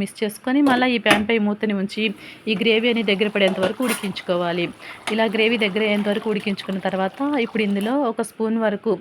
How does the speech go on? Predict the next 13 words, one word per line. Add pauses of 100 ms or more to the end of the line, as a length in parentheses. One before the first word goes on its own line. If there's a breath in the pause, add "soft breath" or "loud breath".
(420 loud breath)
మనకి (100)
చోలే
మసాలా
ఉంటే
యాడ్
చేసుకోండి, (100)
లేదంటే (100)
గరం
మసాలానైనా
యాడ్
చేసుకోవచ్చు. (240)
అలాగే
సన్నగా